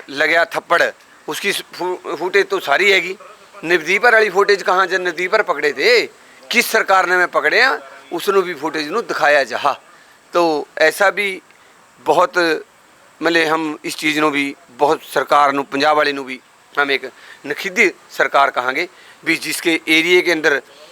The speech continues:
ਮਤਲਬ ਸਾਰੀ ਤਸ਼ੱਦਦਾਂ ਹੋ ਰਹੀਆਂ, ਅ, ਸਾਰਾ ਬਾਰਡਰ ਜੋ ਰੋਕਿਆ ਹੋਇਆ, ਸੀਲ ਕਰਿਆ ਹੋਇਆ, ਉਹ ਸਾਰਾ ਪੰਜਾਬ ਕੇ ਅੰਦਰ ਰੁਕਿਆ ਹੋਇਆ ਆ ਔਰ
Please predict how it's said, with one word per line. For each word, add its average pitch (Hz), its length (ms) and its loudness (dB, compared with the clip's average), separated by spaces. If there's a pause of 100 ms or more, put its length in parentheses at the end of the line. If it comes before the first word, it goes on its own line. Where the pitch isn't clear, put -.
(260)
ਮਤਲਬ 165 180 2
ਸਾਰੀ 156 480 0 (140)
ਤਸ਼ੱਦਦਾਂ 143 480 -2
ਹੋ 165 120 2
ਰਹੀਆਂ, 175 280 0
ਅ, - 960 -4
ਸਾਰਾ 165 320 2
ਬਾਰਡਰ 156 340 2
ਜੋ 156 160 -2
ਰੋਕਿਆ 156 260 0
ਹੋਇਆ, 156 200 4
ਸੀਲ 160 240 -2
ਕਰਿਆ 156 220 2
ਹੋਇਆ, 139 260 2 (420)
ਉਹ 175 120 4
ਸਾਰਾ 165 540 2 (300)
ਪੰਜਾਬ 156 360 2
ਕੇ 180 80 2
ਅੰਦਰ 180 160 0
ਰੁਕਿਆ 180 300 2
ਹੋਇਆ 180 380 4
ਆ 127 60 0 (560)
ਔਰ 147 280 2